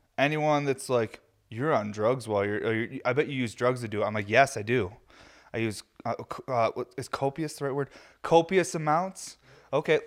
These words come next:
we're, look at me. I look, see, I'm trying, guys. Dropped out in tenth grade, but I'm trying. Copious amounts of marijuana and coffee all day. I am using drugs to work this hard. Um, but it's just, you know, mild stimulants, you know,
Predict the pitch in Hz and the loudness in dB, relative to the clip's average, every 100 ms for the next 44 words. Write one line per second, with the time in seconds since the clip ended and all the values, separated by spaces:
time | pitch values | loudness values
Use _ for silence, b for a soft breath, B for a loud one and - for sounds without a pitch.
0 | 120 123 175 - 185 247 208 220 156 143 | -4 -2 -2 -2 -4 -4 0 2 2 0
1 | 185 - 196 214 175 - 175 196 113 107 | -4 -4 0 2 0 0 2 2 0 2
2 | 135 143 143 147 170 165 156 151 - 151 | 2 2 2 2 0 -2 -4 -6 -2 -2
3 | 147 135 135 113 98 90 B B B B | -2 -6 -4 -6 -6 -14 B B B B
4 | 147 147 156 147 143 139 143 143 113 113 | 4 4 4 2 2 4 4 0 -2 2
5 | 127 123 120 135 135 98 - 113 107 107 | 4 4 4 2 0 -4 -4 -4 -4 -6
6 | - 98 101 98 92 90 - B B B | -2 -2 -2 -4 -6 -8 -14 B B B
7 | - 104 113 113 110 123 127 117 104 101 | -6 -2 0 0 -2 -6 -6 -6 -4 -4
8 | 101 98 98 - 110 98 95 - 90 - | 2 2 2 -4 -8 -6 -6 -8 -14 -10
9 | 95 92 95 - - _ _ _ _ _ | -10 -10 -14 -20 -20 _ _ _ _ _
10 | - - 131 120 113 113 B B B B | -18 -8 -6 -4 -6 -10 B B B B
11 | B B B B - 107 104 - 107 - | B B B B -6 -4 -4 -4 -4 -6
12 | - B B B B 123 117 107 104 - | -12 B B B B 0 2 0 -2 -8
13 | B B 113 113 104 95 - 101 92 95 | B B 0 4 4 2 -2 -10 -8 -10
14 | 92 113 101 | -8 -6 -6